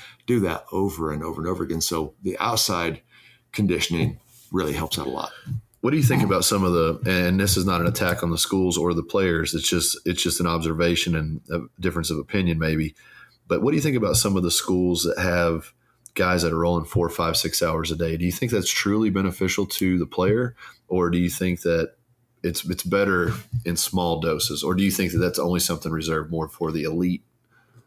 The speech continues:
Speaker 1: Those guys that are doing five or six hours, if they are doing that much, in fact, they're not doing it all at once.
Speaker 2: Yeah.
Speaker 1: It's spread out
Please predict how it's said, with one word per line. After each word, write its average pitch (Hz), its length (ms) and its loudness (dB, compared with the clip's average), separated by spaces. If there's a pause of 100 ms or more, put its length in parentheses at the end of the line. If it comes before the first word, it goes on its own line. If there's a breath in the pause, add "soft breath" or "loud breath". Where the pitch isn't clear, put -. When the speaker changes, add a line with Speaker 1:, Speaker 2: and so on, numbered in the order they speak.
(360 soft breath)
Speaker 1:
Those 156 360 2
guys 147 260 2
that 107 120 2
are 95 40 0
doing 90 180 2
five 104 220 -2
or 92 40 -2
six - 300 -2
hours, 92 380 0
if 87 140 -2
they 92 100 2
are 98 160 0
doing 90 280 0
that 78 180 -4
much, 80 220 -6
in 67 100 -4
fact, 82 320 -4
they're 98 80 0
not 107 120 2
doing 90 140 0
it - 60 -6
all 69 180 -6
at - 100 -18
once. - 400 -8
Speaker 2:
Yeah. 78 280 0
Speaker 1:
It's 95 120 0
spread 71 300 -2
out 69 160 -6